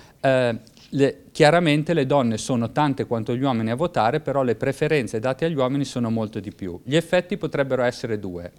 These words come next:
A, che le donne usano meno le preferenze degli uomini, o B, che le donne, ah, anche di fronte a candidature maschili e femminili, continuano anche loro a preferire candidati uomini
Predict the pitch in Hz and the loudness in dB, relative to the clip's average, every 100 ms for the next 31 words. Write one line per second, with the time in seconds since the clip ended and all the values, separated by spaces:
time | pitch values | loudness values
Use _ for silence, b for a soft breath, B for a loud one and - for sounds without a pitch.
0 | _ 151 117 - b b b - 123 131 | _ 4 4 2 b b b -4 0 0
1 | 131 156 123 110 - 147 135 113 107 135 | 2 2 0 -2 -2 -4 -2 -4 -2 0
2 | 175 151 117 117 113 117 120 117 110 113 | 0 0 -2 -2 -4 -2 -2 -2 -6 -6
3 | 143 120 101 107 131 156 B B 151 135 | -2 -2 -2 -2 -4 -6 B B 0 2
4 | 107 160 196 226 - - 139 143 156 147 | 0 2 2 -2 -10 -2 2 2 2 2
5 | 139 156 202 B B _ _ 135 135 131 | 2 -2 -4 B B _ _ 0 0 0
6 | 120 - 180 180 156 123 117 143 139 - | -6 0 2 2 0 -4 -2 -2 -2 -2
7 | - 113 120 120 - 131 110 104 - 156 | -4 -2 -2 -4 -2 -2 -2 -2 -4 -4
8 | 131 - 135 185 127 147 156 143 131 123 | -4 -2 -4 -2 -2 -2 -4 -4 -2 -2
9 | 139 135 - 135 151 156 165 131 131 165 | -2 -4 -4 -2 -2 -2 -2 0 0 0
10 | 151 123 147 123 101 117 131 - 123 117 | -2 -4 -4 -4 -2 -4 -6 -8 -4 -2
11 | 107 104 - 113 107 113 147 | -2 -4 -4 -2 0 2 0